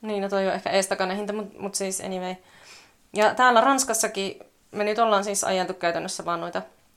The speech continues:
pienempiä teitä pitkin, jotka kyllä totuuden nimissä on sitten jo, joissain paikoin niinku ihan oikeasti tosi pieniä, että ei auta olla hirveä kiire. Mutta jos oltais menty motareita, niin ne on välillä niinku lyhilläkin pätkillä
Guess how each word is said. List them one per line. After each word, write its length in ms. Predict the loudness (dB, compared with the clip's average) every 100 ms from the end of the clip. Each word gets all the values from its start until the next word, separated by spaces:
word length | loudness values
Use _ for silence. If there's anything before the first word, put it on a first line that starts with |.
| _ _ _ _ -20 _
pienempiä 420 | -2 -2 0 2 2
teitä 200 | 2 0
pitkin, 440 | -4 -2 -2 0
jotka 220 | -4 -2
kyllä 160 | 0 0
totuuden 360 | 2 4 4 4
nimissä 380 | 2 2 4
on 220 | 4 4 2
sitten 400 | -2 -2 -4 -4 -18 -14 -8
jo, 140 | -8 -4
joissain 420 | -2 0 2 2
paikoin 380 | 2 0 -2 -4
niinku 200 | -6 -8
ihan 220 | -4 -2
oikeasti 400 | 0 -2 -4 -8
tosi 240 | -8 -8 -6
pieniä, 380 | -4 -2 -4 -6
että 280 | -4 -4 -4 -20 -20 -20 -2
ei 160 | 2
auta 240 | 4 2 0
olla 200 | 0 -4
hirveä 340 | -4 -6 -6
kiire. 320 | -6 -8 -8 -10 _ -20 -20 -20 -20 -20 _ _ -12
Mutta 440 | -4 -4 4 4 4 -4 -14
jos 260 | -2 0 2
oltais 260 | 2 2 2
menty 240 | 2 2
motareita, 540 | 2 4 4 2 0
niin 240 | -2 -2 0
ne 100 | 0
on 80 | 2
välillä 320 | 0 0 -2
niinku 260 | -4 -6
lyhilläkin 520 | -6 -2 -2 -2 -4 -4
pätkillä 580 | -4 -4 -6 -4 -4